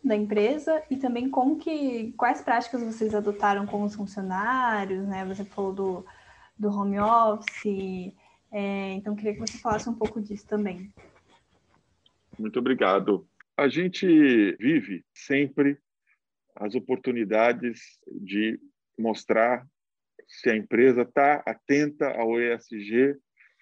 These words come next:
Speaker 2: ou não. E são esses momentos da verdade, como o covid,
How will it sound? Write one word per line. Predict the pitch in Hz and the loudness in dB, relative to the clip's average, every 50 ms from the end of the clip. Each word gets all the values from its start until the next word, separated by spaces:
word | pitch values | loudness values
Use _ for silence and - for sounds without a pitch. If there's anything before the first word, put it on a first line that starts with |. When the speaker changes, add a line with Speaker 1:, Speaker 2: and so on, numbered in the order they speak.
| _ _ _ _ _ _ _ _ | _ _ _ _ _ _ _ _
Speaker 2:
ou | _ - 120 123 | _ 0 0 0
não. | 117 113 113 101 90 - _ _ _ _ _ _ _ _ _ _ _ _ _ _ _ _ _ _ _ _ | 2 0 -2 -2 -4 -8 _ _ _ _ _ _ _ _ _ _ _ _ _ _ _ _ _ _ _ _
E | - 120 | -6 -6
são | 113 - - 135 | -2 0 2 2
esses | 143 135 - 147 | 2 2 0 -2
momentos | 139 139 135 131 131 139 160 175 175 - | -4 0 0 2 4 2 2 2 -2 -2
da | 147 151 143 | 0 0 2
verdade, | 135 143 131 - - 110 107 107 104 101 - | 2 2 0 0 0 0 0 0 -2 -4 -6
como | - 117 110 110 104 | -8 -8 -6 -6 -8
o | 104 | -4
covid, | - 101 92 90 95 104 113 127 135 135 151 156 | -2 -2 -2 0 -2 -2 0 0 -2 -2 -4 -6